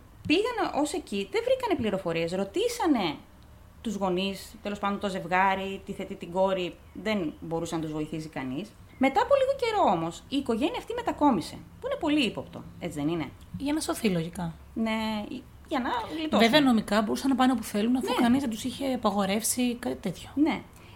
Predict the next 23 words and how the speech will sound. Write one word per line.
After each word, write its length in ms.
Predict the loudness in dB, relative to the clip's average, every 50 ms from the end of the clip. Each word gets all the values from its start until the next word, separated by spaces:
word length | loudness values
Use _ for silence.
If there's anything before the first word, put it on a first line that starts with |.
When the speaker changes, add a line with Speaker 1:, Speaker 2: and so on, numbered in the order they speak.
| -8 -2
Speaker 1:
Ε, 300 | 0 2 2 2 2 0 -2 0
μετακόμισαν 880 | 2 2 2 2 0 -2 0 2 2 2 2 2 0 -2 -2 -4 -2 0
και 240 | 2 2 2 2 0 -4 -12 -18 -6 -2
κάνανε, 400 | 0 2 2 2 2 -2 -4 -6 -4
κάνουνε 300 | 0 0 2 2 0 -4
στην, 220 | -4 -2 0 0 0 0 0
πάλι 220 | 2 2 2 0
στην 140 | 0 -2 -2
Αμερική, 500 | -2 -2 -4 -2 0 2 2 2 0 -2
<laughs> 100 | -2 -2
πάλι 160 | -2 0 0
θα 100 | -2 -4
το 100 | -4 -4
πω 80 | -4 -4
αυτό, 260 | -4 -4 -6 -8 -8 -10 -14 -20 -20 -20 -18 -14 -14 -14 -14 -4
εμ, 280 | 0 2 2 2 2 0 -2 -4 -2
όταν 300 | -2 0 0 0 -2 -4 -4
κάποιος 380 | 0 0 0 0 0 -4 0 2
μετακομίζει 640 | 2 2 2 2 0 2 2 4 4 4 4 2
και 120 | 0 -2 -4
πηγαίνει 380 | -2 -2 0 2 4 4 4
μακριά, 600 | 4 4 2 0 -2 -4 -4 -4 -4 -6 -6 -10 -12 -16 -6 -4
αφήνει 520 | -4 -4 -2 0 2 2 2 2 0 -4